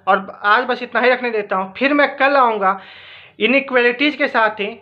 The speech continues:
इसका नेक्स्ट टॉपिक लेकर के। हर एक वीडियो में एक टॉपिक की मैं बात करूँगा, और उसी टॉपिक को मैं आपको अच्छे से समझाने की कोशिश करूँगा, जिससे कि इससे रिलेटेड क्वेश्चन जब आपके सामने आए, तो आपका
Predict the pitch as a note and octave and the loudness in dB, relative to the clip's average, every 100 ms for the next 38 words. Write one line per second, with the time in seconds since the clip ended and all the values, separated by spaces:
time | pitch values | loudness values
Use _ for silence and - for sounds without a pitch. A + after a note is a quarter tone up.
0 | - _ - A3 C#4 D4 A#3+ A3 A#3+ A#3+ | -20 _ -2 -2 2 0 0 -2 0 0
1 | - F#3+ F3+ F3+ E3+ E3 D#3 D3+ D3 - | 0 0 0 -2 -2 -2 -4 -4 -8 -2
2 | B3 D4 B3 B3+ B3+ C4 B3+ G#3+ A3+ A#3 | 0 0 0 0 2 0 0 2 2 4
3 | A#3+ A3+ B3+ B3 A3+ A3+ A3 G#3 F#3+ G3 | 0 0 -2 0 2 2 0 -6 -4 -6
4 | F#3+ - G3+ G3+ C4 B3 A#3+ B3 B3 A#3 | -4 0 0 0 0 0 0 -4 0 2
5 | G#3 A3 G#3 G3+ B3 A#3 G#3+ G#3 G3+ G3+ | 2 0 -4 -2 -2 -2 -2 -2 0 0
6 | A3+ G3+ G3 A#3 G#3 F#3 F3 F#3 A3 G#3 | 0 -2 -4 0 0 2 0 -2 -4 -2
7 | C4+ B3 A3 G#3 - B3+ B3 B3+ B3 G#3 | -2 -2 -6 -4 -2 -2 0 0 2 2
8 | A3+ A3 A3 G#3 F#3+ G#3+ G#3 F#3+ F3+ E3+ | 2 -2 2 2 2 -2 -2 -2 0 -4
9 | E3 E3+ - G3 G3 - - - A3+ | -4 -8 0 0 0 -6 -20 -2 -2